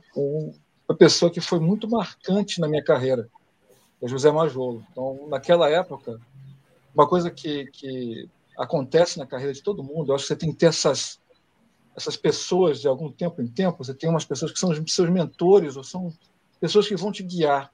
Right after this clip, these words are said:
né, na, na época eu não sabia nada, né? Então eu comecei a, a me pegar com essas pessoas. Então tinha umas pessoas no, no Santander,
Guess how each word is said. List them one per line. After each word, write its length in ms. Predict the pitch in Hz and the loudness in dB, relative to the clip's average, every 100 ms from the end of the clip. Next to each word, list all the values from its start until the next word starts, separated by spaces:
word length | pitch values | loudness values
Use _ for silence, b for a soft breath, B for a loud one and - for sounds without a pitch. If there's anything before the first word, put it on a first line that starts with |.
| - | -16
né, 200 | 127 123 | -12 -10
na, 260 | 123 123 - 156 - _ _ _ _ _ _ | -10 -14 -16 -20 -20 _ _ _ _ _ _
na 140 | - 156 | 2 6
época 300 | 196 240 - | 6 4 -2
eu 320 | 220 170 131 | -2 -2 -10
não 120 | - 107 170 | -20 -20 -10
sabia 280 | - 117 143 | -6 -2 -2
nada, 360 | 147 190 156 127 | 0 -2 -2 -4
né? 120 | 147 | -6
Então 400 | - 139 160 165 226 | -8 -6 -4 -4 -2
eu 200 | 147 135 | 0 0
comecei 400 | 180 165 - 165 | 0 -2 -2 0
a, 60 | 156 | 0
a 180 | - | -2
me 220 | 160 202 208 _ _ _ _ _ _ _ _ _ | -4 -4 -8 _ _ _ _ _ _ _ _ _
pegar 400 | 233 165 185 214 | 6 8 4 2
com 100 | 202 | -2
essas 200 | 175 170 | -10 -14
pessoas. 480 | 208 185 - 175 147 | -12 -12 -4 -4 -4
Então 240 | 131 139 | -8 -12
tinha 320 | - 165 156 | -6 -2 -2
umas 340 | 151 151 147 139 | -2 -4 -8 -8
pessoas 380 | 165 - 135 | -6 -2 -2
no, 180 | 131 135 | -2 -4
no 140 | 135 123 | -4 -4
Santander, 580 | 143 131 151 214 156 | -4 -2 6 6 6